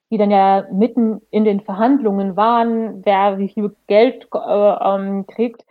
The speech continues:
ähm, und dann der Sohn ja irgendwann ja auch mit den Nerven so fertig ist, dass er dann reinplatzt und sagt, „Nee, ich bin,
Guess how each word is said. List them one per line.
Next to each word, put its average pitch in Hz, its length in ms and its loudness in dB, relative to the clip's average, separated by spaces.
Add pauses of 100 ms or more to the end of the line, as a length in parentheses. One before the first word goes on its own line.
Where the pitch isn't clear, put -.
(360)
ähm, 196 300 0
und 202 80 -4
dann 202 140 0
der 208 160 4
Sohn 233 200 2
ja 233 100 4
irgendwann 214 380 -2
ja 208 140 -4
auch 214 160 -2
mit 214 120 -6
den 208 80 -2
Nerven 208 320 0
so 196 100 -8
fertig 226 320 0
ist, 196 140 -6
dass 196 120 -6
er 202 60 -4
dann 196 160 -4
reinplatzt 214 600 0
und 190 60 -12
sagt, 196 200 -2
„Nee, 247 220 2
ich 220 140 -8
bin, 226 280 0